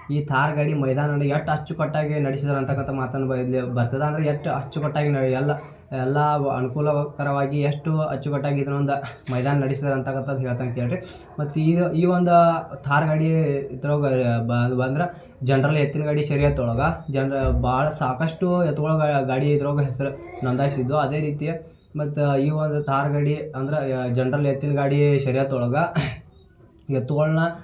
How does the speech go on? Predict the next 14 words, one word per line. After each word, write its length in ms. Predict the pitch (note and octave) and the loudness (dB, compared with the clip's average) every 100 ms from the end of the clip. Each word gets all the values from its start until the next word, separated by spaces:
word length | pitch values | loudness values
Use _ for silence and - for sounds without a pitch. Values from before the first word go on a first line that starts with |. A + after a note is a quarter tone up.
| - C#3 | -8 -2
ಯಾ-, 180 | B2+ C3 | 0 2
ಪ್ರತಿಯೊಂದು 500 | B2 - D#3+ D3+ C#3 | 0 2 0 2 2
ಎತ್ತುಗಳ, 380 | A#2+ D3 C#3+ C#3+ C#3+ C#3+ C#3+ | 2 2 2 4 4 4 4
ಎತ್ತಿ-, 320 | C3 B2 D#3 | 0 0 -4
ಎತ್ತಿನ 380 | D3 C3+ D#3+ D#3 | -2 -2 0 0
ಮಾಲಕರದ 840 | C#3+ C#3 D3 D#3+ C3+ D3 F3 - - | 2 0 -2 -2 0 -2 -2 -8 -6
ಆಧಾರ್ 320 | B2 E3+ G3 D#3 | -2 2 2 2
ಕಾರ್ಡ್‌ಗಳನ್ನು 500 | D#3+ D#3 D#3 D#3+ C3+ | 0 0 0 0 0
ಚೆಕ್ 240 | C#3 C#3+ | -4 -2
ಮಾಡುವ 380 | D3+ C#3+ C#3+ D3+ | -2 0 0 0
ಮೂಲಕ 340 | C#3+ D3 D#3 G#3 G#3 - C#3 | 0 0 0 -2 -4 -6 0
ಈ 80 | |
ಒಂದು, 360 | D3 D3 D3 C#3 | 2 4 4 4
ಆ, 360 | C3+ C3 B2+ | 4 2 0